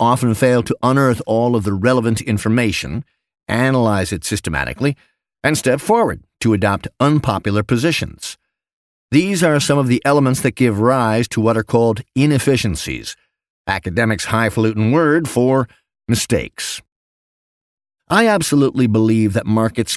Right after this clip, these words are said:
can be efficient, in the sense of quick to incorporate information, but certainly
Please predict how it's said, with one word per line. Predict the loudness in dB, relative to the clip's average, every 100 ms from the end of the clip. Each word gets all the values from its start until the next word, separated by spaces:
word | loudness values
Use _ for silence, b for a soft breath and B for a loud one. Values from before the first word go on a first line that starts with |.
| -8
can | -4 0 0
be | 0 -2
efficient, | -6 -6 -6 -10 -12 -14 _ _ _ -2
in | 2
the | 2
sense | 2 0 2
of | 0 0 -4 -2
quick | -2 -2 -8 -2
to | 0
incorporate | 0 0 0 2 0 0
information, | 0 -2 2 0 0 -4 -8 -12 _ _ _ _ -8
but | -6
certainly | -2 0 2 2 2 0